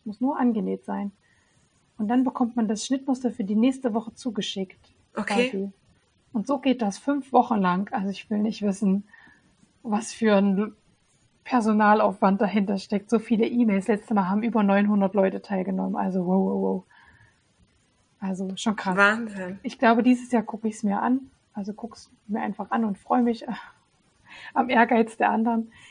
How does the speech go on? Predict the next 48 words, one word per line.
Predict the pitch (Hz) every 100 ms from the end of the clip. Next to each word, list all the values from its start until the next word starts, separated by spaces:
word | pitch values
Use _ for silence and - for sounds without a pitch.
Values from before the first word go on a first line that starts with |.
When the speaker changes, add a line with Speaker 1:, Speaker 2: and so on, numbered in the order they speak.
| _
Speaker 1:
Letztes | 220 214 208
Jahr | 214
habe | 208
ich | 208 220
mal | 196
mitgemacht. | 233 - 220 220 -
Das | 196
ist | 220
schon | - 208
ganz | 220
Speaker 2:
Mhm. | 254
Speaker 1:
schön | 208
stressig | - - 208 202 -
dann. | 214 220 240 _ _ _ -
Da | 269
kommt | 330 311
dann | 285 262
dieser | 254 254
Druck. | - 196 -
Du |
musst | 208 262 269
es | 247
noch | 262
schnell | 254 240
posten, | 220 247 277 - 262
damit | 220 226 233 - _ _ _ _ _ _ -
du | 208 - -
in | 214
der | 226
Speaker 2:
Mhm. |
Speaker 1:
nächsten | 233 226 208
Woche | 208
wieder | 214 202
mit | 202
dabei | 240 214 220
sein | - 254
kannst. | - 370 302 - - _ _ _ - - - - - - - _ -
Genau. | 190 180 190 - _ _ _
Und | 254
ganz | 220 233 226
zum | 202
Schluss | - 240 233
werden | 208
noch | 196 -
Preise | 247 262 233 226
wieder | 214
verlost, | 208 208 196 202 -
also | 202 185